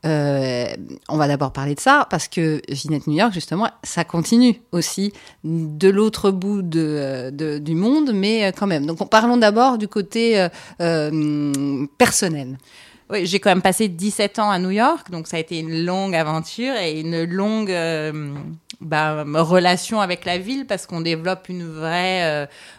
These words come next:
Speaker 2: New York, c'est quand même une ville, euh, qui est très particulière. C'est une ville qui a eu, qui vous donne une énergie dingue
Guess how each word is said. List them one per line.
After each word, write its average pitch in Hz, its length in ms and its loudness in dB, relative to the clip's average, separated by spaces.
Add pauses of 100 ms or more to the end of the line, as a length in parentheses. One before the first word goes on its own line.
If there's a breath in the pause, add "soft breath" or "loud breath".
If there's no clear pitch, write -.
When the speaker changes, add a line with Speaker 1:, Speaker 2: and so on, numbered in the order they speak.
Speaker 2:
New 175 80 -8
York, 185 240 0
c'est 185 80 -10
quand 156 140 -4
même 151 80 -4
une 151 180 -4
ville, 175 320 -4
euh, 147 180 -2
qui 147 200 -12
est 135 120 -10
très - 160 -8
particulière. 196 680 -6
C'est - 100 -12
une 151 120 -6
ville 160 140 -8
qui 165 100 -6
a 151 100 -2
eu, 147 240 -4
qui - 160 -16
vous 165 160 -6
donne 190 260 6
une 202 140 0
énergie 165 440 0
dingue 208 500 0